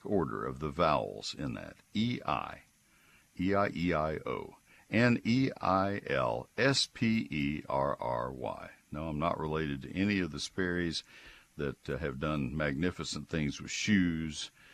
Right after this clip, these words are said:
or with, uh, uh, any of the rest of that stuff. So, authors.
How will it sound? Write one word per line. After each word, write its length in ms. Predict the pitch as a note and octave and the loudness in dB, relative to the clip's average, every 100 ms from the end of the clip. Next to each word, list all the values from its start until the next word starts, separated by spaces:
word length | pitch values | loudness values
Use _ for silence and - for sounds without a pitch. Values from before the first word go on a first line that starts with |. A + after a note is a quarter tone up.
| - _ - | -20 _ -8
or 180 | C2 | -6
with, 600 | A#1+ B1 A#1+ A#1 A1 - - _ _ _ - | -6 -6 -6 -8 -10 -18 -20 _ _ _ -20
uh, 200 | - - - _ _ - - - - _ _ - | -18 -18 -20 _ _ -20 -20 -20 -20 _ _ -20
uh, 60 | - - - - - _ _ _ - - | -18 -20 -20 -20 -20 _ _ _ -10 2
any 240 | F#2 E2+ | 6 6
of 140 | C#2 | 4
the 80 | B1 | -2
rest 280 | B1+ A1+ - | -4 -4 -6
of 60 | A#1+ | -10
that 160 | - | -10
stuff. 420 | - - - - - _ _ _ _ _ - - | -12 -12 -16 -18 -20 _ _ _ _ _ -20 -8
So, 240 | - - - _ _ _ _ _ _ _ _ - - | -2 -2 -2 _ _ _ _ _ _ _ _ -20 -8
authors. 500 | - D2+ E2+ E2 - | -2 0 -2 -8 -10